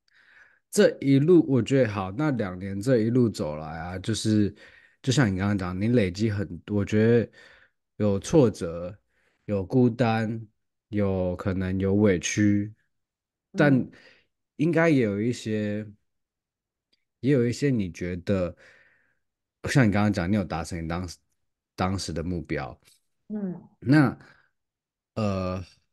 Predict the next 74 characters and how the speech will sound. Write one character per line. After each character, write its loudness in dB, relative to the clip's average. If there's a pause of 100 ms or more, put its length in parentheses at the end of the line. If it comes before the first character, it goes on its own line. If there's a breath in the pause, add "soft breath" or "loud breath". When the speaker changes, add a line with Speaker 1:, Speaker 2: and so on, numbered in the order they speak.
(1120)
Speaker 1:
你 2
自 4
己 0
是 2
怎 -2
么 -6
去 -4
面 4
对 0
这 -6
些 -4
情 -10
绪？ -4
你 -6
自 -2
己 4
是 -2
怎 -6
么 -8
消 -4
化 -2
这 -8
些 -6
情 -10
绪？ -10
你 -8
刚 -4
刚 -4
讲 -8
你， -14 (260 loud breath)
你 -6
会 2
自 -2
己 0
消 -6
化 -6
完 -8
再 -8
打 -12
电 -12
话 -8
给 -12 (320 loud breath)
朋 -6
友 -6
或 -8
家 -10
人， -10
你 -6
自 -2
己 4
是 -2
怎 -8
么 -10
去 -8
消 -6
化 -8
的？ -16 (1200 soft breath)
Speaker 2:
对 -6
家 -4
人 -4
比 -8
较 -6
像 -8
是 -6
消 -8
化 -6
完 -12
才 -18
讲， -20 (180)
但 -6
是 -8
朋 -6
友， -2
Speaker 1:
嗯。 -10